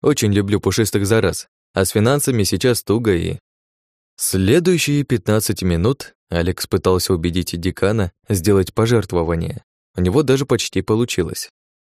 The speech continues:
Но, увы, начался первый тур, и так уж вышло, что Б пятьдесят два сразу попали на боевой факультет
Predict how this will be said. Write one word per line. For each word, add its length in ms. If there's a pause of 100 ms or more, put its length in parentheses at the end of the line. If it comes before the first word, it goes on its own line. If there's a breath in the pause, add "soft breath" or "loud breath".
(360)
Но, 240
увы, 440
начался 460
первый 340
тур, 280 (180)
и 80
так 180
уж 140
вышло, 360
что 200
Б 160
пятьдесят 460
два 340
сразу 380
попали 360
на 140
боевой 300
факультет 600